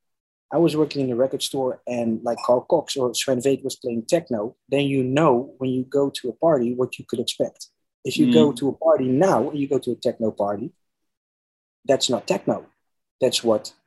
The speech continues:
Speaker 1: progressive used to be, and even vocal progressive used to be. But in the time when vocal progressive was vocal progressive, that was more
Speaker 2: Yeah.
Speaker 1: connected towards trance.
Speaker 2: Yeah, exactly, yeah.
Speaker 1: And so this is what you see now, is that you see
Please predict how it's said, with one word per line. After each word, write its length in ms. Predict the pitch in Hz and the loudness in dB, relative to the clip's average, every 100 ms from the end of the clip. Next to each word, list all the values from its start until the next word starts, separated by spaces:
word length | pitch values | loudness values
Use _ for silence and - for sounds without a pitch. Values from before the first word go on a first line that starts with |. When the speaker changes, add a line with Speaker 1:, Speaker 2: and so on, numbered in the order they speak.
| _ _ _ | _ _ _
Speaker 1:
progressive 680 | - 127 110 - - 156 - | 2 2 4 2 4 2 -2
used 240 | 107 95 | -8 -8
to 60 | - | -10
be, 200 | 107 95 - _ _ | -10 -12 -14 _ _
and 180 | 117 117 | -6 -4
even 200 | 117 107 | -8 -10
vocal 320 | - 220 202 | -2 0 0
progressive 480 | 143 113 92 - - - | -2 -6 -8 -12 -14 -16
used 180 | 90 - | -20 -20
to 60 | |
be. 140 | _ _ - | _ _ -14
But 160 | - | -12
in 120 | 117 | -10
the 80 | 104 | -12
time 400 | - - 156 117 - _ _ - | -4 0 0 0 -8 _ _ -16
when 120 | 117 | -4
vocal 280 | 123 127 120 | 0 0 -2
progressive 560 | - - 123 120 - | -10 -2 0 0 -4
was 120 | 101 - | -12 -12
vocal 200 | - 107 _ | -10 -12 _
progressive, 460 | 101 139 - - - - | -4 2 2 0 -10 -14
that 160 | 120 | -8
was 200 | 113 - | -8 -8
more 260 | 107 110 110 | -6 0 0
Speaker 2:
Yeah. 60 | - - - _ | -2 -16 -20 _
Speaker 1:
connected 360 | 110 - 135 - - | -12 -4 -4 -4 -12
towards 320 | 127 113 - | -8 -6 -4
trance. 560 | - 233 240 - - - _ _ _ | -2 -2 -2 -6 -8 -10 _ _ _
Speaker 2:
Yeah, 180 | 110 92 | 0 0
exactly, 440 | - 107 104 95 | 0 0 2 0
yeah. 160 | 98 101 - _ _ _ _ 135 | -2 -2 -8 _ _ _ _ 2
Speaker 1:
And 300 | 139 131 127 - _ _ _ _ _ _ _ _ | 4 2 -2 -14 _ _ _ _ _ _ _ _
so 200 | - 135 | 2 2
this 280 | 127 214 240 | 4 2 2
is 100 | 196 | 4
what 240 | 175 170 | 2 2
you 60 | 139 | -2
see 220 | - 139 | -2 -2
now, 380 | 120 107 180 - _ _ _ 135 | -4 -4 -8 -10 _ _ _ -6
is 160 | 131 | -2
that 260 | - 127 - | 0 0 -2
you 80 | 127 | -2
see 380 | - 139 143 | -2 -2 -8